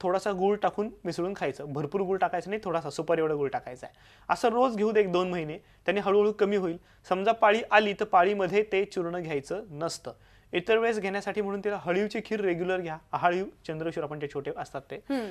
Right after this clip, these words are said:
Speaker 1: त्याची खीर रोज घेऊ देत अशी दोन महिने, म्हणजे हळीवाची खीर आणि लताकरंद चूर्ण दोन गोष्टी रेग्युलरली घेऊ देत, त्यांनी तिची बऱ्याचशा गोष्टी सुटून जातील.
Speaker 2: बरोबर आहे. आणि अर्थातच हळीवाचे लाडू पण, अ, चांगले असतात, तर ते देखील त्या खरं तर घेऊ शकतात.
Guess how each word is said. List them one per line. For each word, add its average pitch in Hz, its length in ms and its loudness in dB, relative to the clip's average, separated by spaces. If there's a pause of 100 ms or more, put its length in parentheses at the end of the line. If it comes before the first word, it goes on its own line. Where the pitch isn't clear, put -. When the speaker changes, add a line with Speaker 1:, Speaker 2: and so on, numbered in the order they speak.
(120)
Speaker 1:
त्याची 190 240 0
खीर 247 240 2
रोज 220 260 4
घेऊ 190 180 4
देत 185 180 2
अशी - 180 -2
दोन 196 300 6
महिने, 156 240 -6
म्हणजे 151 240 -10
हळीवाची 208 460 4
खीर 233 220 -4
आणि 190 220 -2
लताकरंद 190 440 0
चूर्ण 143 300 -8
दोन 156 220 -4
गोष्टी 175 260 -8
रेग्युलरली 196 480 -2
घेऊ 175 220 -2
देत, 160 120 -4 (440)
त्यांनी 190 180 2
तिची 202 140 -6
बऱ्याचशा 196 400 2
गोष्टी 196 300 -2 (120)
सुटून 135 300 -4
जातील. 117 420 -14
Speaker 2:
बरोबर 196 340 -2
आहे. - 80 -6
आणि 233 200 -6
अर्थातच 349 400 0
हळीवाचे 277 520 -2
लाडू 240 240 4
पण, 277 220 0
अ, 240 240 -6
चांगले 226 260 0
असतात, 226 320 2
तर 262 140 -2
ते 240 100 2
देखील 233 400 -6
त्या 226 280 4
खरं 220 220 -4
तर 240 100 -4
घेऊ 233 260 -4
शकतात. 240 320 -2